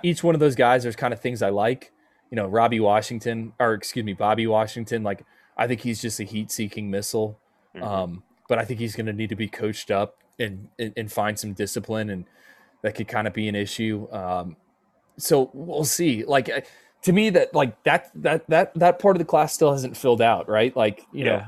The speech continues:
Speaker 1: know, y-, that hasn't filled out. So there are some guys I like. There are some guys I kinda have some question marks about.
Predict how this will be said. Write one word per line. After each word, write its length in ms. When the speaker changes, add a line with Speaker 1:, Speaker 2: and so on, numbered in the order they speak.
Speaker 1:
know, 260
y-, 100
that 180
hasn't 300
filled 200
out. 220
So 320
there 120
are 220
some 160
guys 320
I 60
like. 420
There 100
are 120
some 160
guys 220
I 40
kinda 240
have 140
some 100
question 380
marks 260
about. 420